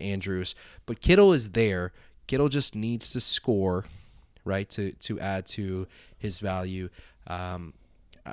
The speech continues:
I like it, man. Kittle is definitely a guy that some people could potentially be frustrated with, plus the bye week.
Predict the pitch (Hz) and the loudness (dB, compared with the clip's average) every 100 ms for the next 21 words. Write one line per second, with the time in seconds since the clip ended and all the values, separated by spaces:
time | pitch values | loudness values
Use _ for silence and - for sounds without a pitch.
0 | - 127 127 107 - 92 92 95 - 135 | -2 2 4 2 -2 -10 -10 -8 -2 0
1 | 135 - 123 110 - 117 - 117 104 107 | -2 -2 -4 -2 -2 -4 -2 -4 -2 0
2 | 104 98 - 110 - 107 101 - 110 104 | 0 -2 -4 -6 -6 -6 -8 -8 -8 -6
3 | 113 101 104 90 92 - 117 - 110 104 | -6 -6 -6 -6 -6 -4 -4 -2 -2 -2
4 | 107 98 - - 113 - 101 98 95 95 | -4 -4 -6 -4 -4 -4 -6 -2 -2 -2
5 | 92 92 | -2 -4